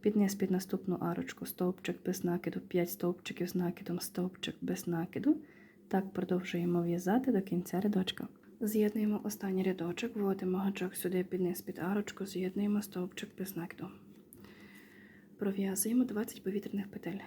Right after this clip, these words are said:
Один, два, три, чотири, п'ять, шість, сім, вісім, дев'ять, десять, одинадцять, дванадцять, тринадцять,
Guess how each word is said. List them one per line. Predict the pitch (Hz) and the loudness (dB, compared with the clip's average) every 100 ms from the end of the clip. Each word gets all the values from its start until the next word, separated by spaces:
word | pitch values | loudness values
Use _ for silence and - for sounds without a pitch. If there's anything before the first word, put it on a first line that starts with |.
| - | -4
Один, | 196 190 185 180 - - - | -2 0 -2 -2 -6 -14 -6
два, | 180 185 175 - - - - - | -4 -2 -4 -6 -16 -20 -20 -12
три, | - 180 175 - - - - - | -6 -4 -4 -8 -18 -20 -20 -14
чотири, | - 190 - 190 185 190 - - - | -10 -10 -8 -6 -6 -10 -16 -20 -12
п'ять, | 180 175 - - _ _ _ | -8 -6 -10 -18 _ _ _
шість, | - 170 185 - - _ _ _ - - - - _ | -6 -4 -4 -8 -18 _ _ _ -20 -20 -20 -20 _
сім, | - - 190 185 - _ _ - | -6 0 2 0 -4 _ _ -10
вісім, | 180 196 180 - 185 175 - _ _ _ _ _ _ | -4 0 0 -2 -8 -10 -14 _ _ _ _ _ _
дев'ять, | 190 185 185 180 170 - - - | -2 2 2 0 -4 -12 -20 -8
десять, | 190 180 185 - - - - - | -4 -4 -4 -8 -12 -18 -12 -8
одинадцять, | 185 180 180 190 - - - _ - | -2 0 0 -4 -10 -18 -20 _ -10
дванадцять, | 185 190 190 180 180 185 - - - - | -8 -4 -2 0 0 -2 -6 -12 -16 -20
тринадцять, | - 190 180 180 180 - - | -10 -4 -4 -2 -6 -8 -16